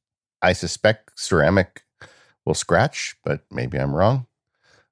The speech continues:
But I, uh, I'm looking forward to the YouTube videos 'cause you know people are gonna be doing crazy stuff with these phones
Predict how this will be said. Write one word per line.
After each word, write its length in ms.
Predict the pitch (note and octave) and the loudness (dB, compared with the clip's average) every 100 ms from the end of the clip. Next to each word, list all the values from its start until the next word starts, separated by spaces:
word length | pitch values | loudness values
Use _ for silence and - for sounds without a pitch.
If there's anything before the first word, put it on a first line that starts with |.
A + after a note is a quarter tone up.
| _ | _
But 280 | F#2 F2+ E2 | 2 4 4
I, 340 | D#2+ D#2 D#2+ | 4 2 2
uh, 240 | D#2 D2 C#2+ | 0 2 0
I'm 140 | E2 F2 | -2 -4
looking 240 | G2 F#2 | -2 -4
forward 400 | - F#2+ G2 F2+ | 0 2 2 0
to 80 | E2 | -4
the 80 | C#2+ | -2
YouTube 320 | F2+ A2 B2+ | -2 -2 -2
videos 600 | A#2 A#2 B2 B2+ C3+ - | 0 0 0 0 -4 -8
'cause 180 | - D#2 | -8 -4
you 120 | F2+ | 0
know 140 | F2 F2+ | 2 2
people 300 | F#2+ F#2 E2+ | 2 0 0
are 100 | D#2+ | 0
gonna 220 | E2 D2+ | -2 -4
be 120 | C#2 | -4
doing 200 | D2 D2+ | -2 -2
crazy 400 | - - D#2+ D#2+ | -4 -6 -4 -4
stuff 340 | D#2+ - E2 - | -2 0 0 -2
with 100 | D2 | -6
these 200 | D2+ - | -6 -2
phones 560 | E2 F2 G#2+ A2 - | 0 0 0 -4 -8